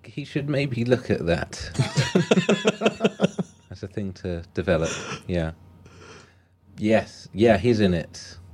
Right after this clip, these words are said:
Speaker 2: Yeah.
Speaker 1: He was a, he was a thoroughly pleasant fellow.
Speaker 2: He said the same thing about you.
Speaker 1: Oh, good.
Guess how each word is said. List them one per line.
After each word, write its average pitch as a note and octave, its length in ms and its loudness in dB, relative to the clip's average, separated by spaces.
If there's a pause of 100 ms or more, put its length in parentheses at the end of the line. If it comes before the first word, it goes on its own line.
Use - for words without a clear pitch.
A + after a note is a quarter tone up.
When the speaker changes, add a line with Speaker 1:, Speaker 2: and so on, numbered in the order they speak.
(120)
Speaker 2:
Yeah. F2 200 6
Speaker 1:
He C3 140 -2
was G#2+ 200 -4
a, F#2+ 200 0
he G#2+ 100 -2
was F#2+ 160 -4
a F#2 40 -8
thoroughly D#2+ 420 -2 (120)
pleasant E2+ 380 -6
fellow. E2 320 -4 (1120)
Speaker 2:
He A#2+ 60 2
said G#2 180 2
the G2 60 0
same G2 220 2
thing F#2+ 140 0
about F2+ 240 0
you. F#2+ 200 -4
Speaker 1:
Oh, A2+ 80 -10
good. G2 240 -12